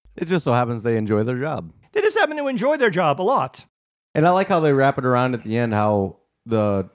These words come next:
Speaker 1: bad place architects work with the good place architects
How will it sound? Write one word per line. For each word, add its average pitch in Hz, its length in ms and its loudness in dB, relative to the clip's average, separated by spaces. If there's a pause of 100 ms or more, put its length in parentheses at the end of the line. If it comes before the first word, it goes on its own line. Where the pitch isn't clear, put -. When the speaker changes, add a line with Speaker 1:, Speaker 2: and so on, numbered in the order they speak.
(140)
Speaker 1:
bad 127 380 0
place 120 320 -2
architects 117 720 -4
work 110 240 -4
with 104 160 -4
the - 80 -16
good 120 220 -2
place 104 240 -4
architects 95 760 -8